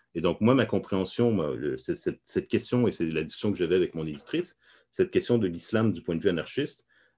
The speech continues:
euh, je, je, je comprends, si je peux dire, d'un point de vue anarchiste, pourquoi dans les années vingt, trente, quarante, cinquante, soixante, et cetera, c'était si important de critiquer la religion,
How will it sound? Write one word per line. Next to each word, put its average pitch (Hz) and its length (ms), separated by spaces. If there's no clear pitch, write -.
euh, 80 160
je, 92 360
je, 78 240
je - 160
comprends, 127 520
si 123 140
je 87 80
peux 87 140
dire, 95 160
d'un 90 100
point 90 140
de 82 60
vue 95 80
anarchiste, 90 400
pourquoi - 280
dans 92 100
les 78 180
années 82 200
vingt, 92 260
trente, 87 240
quarante, 85 320
cinquante, 85 360
soixante, - 380
et - 40
cetera, 87 300
c'était - 280
si - 160
important 92 320
de 98 60
critiquer - 300
la 85 100
religion, 85 480